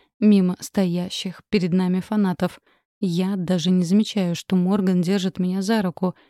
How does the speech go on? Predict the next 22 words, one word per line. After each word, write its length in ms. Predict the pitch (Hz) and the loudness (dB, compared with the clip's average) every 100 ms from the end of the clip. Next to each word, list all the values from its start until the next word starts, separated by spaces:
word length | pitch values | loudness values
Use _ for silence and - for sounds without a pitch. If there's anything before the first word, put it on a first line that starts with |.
| _ _ - | _ _ -16
пока 300 | - 208 190 | -2 0 2
она 120 | 185 | 2
не 140 | 180 | 0
тащит 400 | - - - - | -4 -10 -10 -2
меня 180 | 185 180 | -2 -2
сквозь 260 | - 190 165 | -4 -4 -4
десятки 460 | 160 185 170 - | -6 -8 -8 -8
тел. 340 | - 185 180 - _ _ _ - | -4 -2 -2 -4 _ _ _ -6
Когда 300 | 220 185 277 | -2 2 4
мы, 120 | 262 | 4
наконец, 460 | 220 - 185 190 - | 2 0 -2 -2 -4
выходим 380 | 175 190 175 175 | -4 -2 0 -2
на 60 | |
свободное 520 | - 180 165 165 185 | -2 -6 -4 -2 0
место, 300 | 180 214 - | 0 -2 0
я 180 | 208 175 | 0 0
вскидываю 540 | - - 202 170 220 202 | -4 -2 0 2 0 0
руки 240 | 175 180 | 0 -4
к 160 | - 208 | -4 -6
рту, 280 | - 190 | -2 -4
заглушая 600 | 170 165 170 170 - 170 | -2 -2 -2 -2 -2 -4
вскрик. 400 | 170 - 180 - | -4 -4 -4 -4